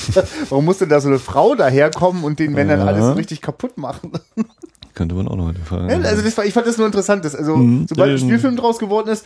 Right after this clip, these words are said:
Speaker 1: wir brauchen eine Frau, die fies ist. <laughs> Ähm.
Speaker 2: Das fällt mir auch grad wieder ein. Dadurch, dass so viel Autorennen und so drin ist im Film, ist das auch ein gewisses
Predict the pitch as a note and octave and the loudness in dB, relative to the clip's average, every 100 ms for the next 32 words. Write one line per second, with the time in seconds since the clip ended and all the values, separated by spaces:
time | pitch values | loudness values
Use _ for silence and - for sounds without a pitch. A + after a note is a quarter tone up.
0 | - D3 E3 F3 E3+ E3 D#3 E3+ A#3 F3 | -8 2 4 4 2 -2 0 2 2 0
1 | F3+ F3 - E3 D#3+ C3 B2 - - - | -2 -4 -4 -6 -6 -6 -6 -6 -4 -2
2 | C#3 G2+ G2+ - - G2+ - - - D#3 | 0 2 0 -2 -6 -8 -8 -16 -18 -20
3 | - - D3 C#3+ C#3 C#3 C3+ C3+ C3+ - | -16 -2 2 2 2 0 -2 -4 -8 -4
4 | - F#2+ F2+ F2+ F#2+ F#2 F#2 - - - | 0 0 0 0 0 0 0 -4 -18 -8
5 | - F2 F#2+ G#2+ F#2+ - F#2 - B2 D3+ | -2 0 0 0 0 2 2 2 2 4
6 | B2 C3 C3 A#2+ B2+ A#2 B2+ B2+ A#2+ - | 4 4 2 2 0 2 2 2 0 2
7 | B2 B2+ A#2+ - - G#2+ - - - G#2 | 0 2 0 0 2 0 -2 -8 -4 0
8 | G2+ G2+ G2+ G2+ - - | 2 2 2 0 0 -6